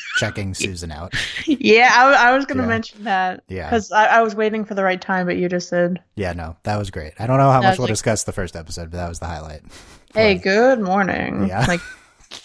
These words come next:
Speaker 1: it, it remi-, <laughs> it reminded me of that, uh, that just, like, drawing that's floating around Tumblr, Pearl just going, "She big."
Speaker 2: Yeah, <laughs> that, yeah. That's true. Is Marcelina or Pearl? Is that, is that the
Speaker 1: No.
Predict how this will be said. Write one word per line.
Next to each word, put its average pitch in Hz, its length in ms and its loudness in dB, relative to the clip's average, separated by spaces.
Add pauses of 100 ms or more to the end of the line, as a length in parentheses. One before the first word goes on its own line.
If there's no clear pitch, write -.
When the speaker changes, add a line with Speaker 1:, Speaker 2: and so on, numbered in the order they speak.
(360)
Speaker 1:
it, 208 60 4
it 233 220 6
remi-, 247 360 6 (340)
<laughs> - 340 -20
it 220 60 0
reminded 220 440 4
me 214 140 2
of 196 140 2
that, 190 180 4
uh, 180 300 2
that 180 280 2
just, 175 200 -4
like, 175 220 -2
drawing 175 360 4
that's 175 140 0
floating 175 180 4
around 170 240 2
Tumblr, 170 400 2
Pearl 175 320 6
just 170 160 -2
going, 170 340 4 (260)
"She - 280 2
big." 156 580 0 (320)
Speaker 2:
Yeah, 92 240 -10 (180)
<laughs> - 160 -20
that, 107 260 -4
yeah. 92 200 -10 (480)
That's 262 320 2
true. 117 140 -2
Is 107 180 -2
Marcelina 113 560 -2
or 95 40 -8
Pearl? 98 380 -6
Is 92 160 -16
that, 92 320 -12
is 95 160 -14
that 90 220 -14
the - 180 -16
Speaker 1:
No. 196 460 4